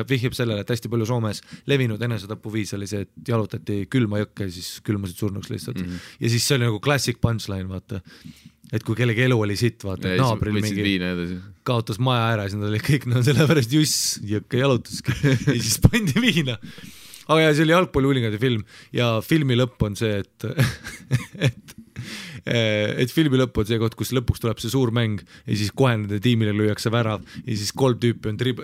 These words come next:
Speaker 1: seal tribüünidel ja siis nad on, no vittu, saatan! Ja film on läbi ja see ongi kõik.
Speaker 2: Mm.
Speaker 1: Nagu esimene emotsioon filmi jooksul.
Speaker 2: See kõlab väga Soome filmi.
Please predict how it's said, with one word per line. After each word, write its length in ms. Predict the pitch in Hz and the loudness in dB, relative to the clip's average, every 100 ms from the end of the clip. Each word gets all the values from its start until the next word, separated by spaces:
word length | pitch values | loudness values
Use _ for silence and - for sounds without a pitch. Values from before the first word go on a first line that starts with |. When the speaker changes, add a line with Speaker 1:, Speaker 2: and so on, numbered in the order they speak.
| - | -6
Speaker 1:
seal 260 | 120 110 95 | -4 -4 -6
tribüünidel 640 | 127 131 135 123 101 101 101 | -6 -4 -4 -4 -6 -10 -10
ja 60 | |
siis 100 | 98 | -12
nad 100 | 107 | -10
on, 140 | 107 101 _ _ _ _ | -12 -14 _ _ _ _
no 180 | - 294 277 311 339 370 | -6 -2 -2 -4 -12 0
vittu, 800 | 453 453 - - _ _ - 254 | 2 4 0 -8 _ _ 0 2
saatan! 880 | - - - 494 392 339 - 233 226 | 2 4 6 6 6 6 4 0 0
Ja 120 | 165 | -2
film 240 | 160 143 | -2 -6
on 80 | 123 | -6
läbi 280 | 131 120 117 | -6 -4 -6
ja 420 | 101 - _ 139 | -8 -18 _ -10
see 140 | 117 127 | -8 -8
ongi 160 | 107 | -8
kõik. 180 | 104 95 | -6 -6
Speaker 2:
Mm. 140 | 87 | -6
Speaker 1:
Nagu 220 | 85 131 170 | -6 -2 0
esimene 360 | 156 139 135 | 0 0 0
emotsioon 480 | 120 117 - 139 117 | 0 0 0 0 0
filmi 300 | 123 110 104 | -2 -4 -4
jooksul. 340 | 104 - 107 - - - | -8 -8 -10 -10 -12 -12
Speaker 2:
See 340 | - 120 101 87 _ | -2 0 0 -8 _
kõlab 340 | - 117 98 90 | -2 0 0 0
väga 220 | 98 90 | -2 -2
Soome 300 | 90 92 87 | -4 -4 -4
filmi. 400 | 87 87 85 | -6 -6 -8